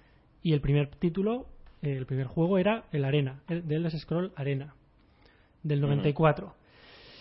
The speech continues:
Speaker 1: Bueno, eh, hay que decir que hay tres acertantes, Andrés Juan Francés, Andreu Puig y Quique Rodríguez. A lo largo del programa, bueno, al final del programa haremos un pequeño sorteo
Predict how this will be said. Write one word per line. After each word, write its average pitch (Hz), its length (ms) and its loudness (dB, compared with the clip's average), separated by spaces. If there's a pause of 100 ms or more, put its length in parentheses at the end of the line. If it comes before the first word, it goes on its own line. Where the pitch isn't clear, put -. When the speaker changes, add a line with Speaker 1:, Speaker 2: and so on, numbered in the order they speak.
(220)
Speaker 1:
Bueno, 165 280 8 (100)
eh, 170 1000 8
hay 190 160 6
que 214 160 6
decir 208 240 2
que 196 100 2
hay 185 100 4
tres 196 320 4
acertantes, 202 720 4
Andrés 165 240 2
Juan 175 180 2
Francés, 208 600 2
Andreu 165 380 4
Puig 220 220 4 (160)
y 170 60 -2
Quique 175 220 4
Rodríguez. 208 440 4 (400)
A 160 80 -2
lo 151 100 4
largo 170 180 6
del 175 120 6
programa, 185 280 6
bueno, 175 180 4
al 135 60 -2
final 170 220 4
del 175 100 4
programa 175 260 4
haremos 156 220 4
un 160 100 2
pequeño 156 260 2
sorteo 170 520 2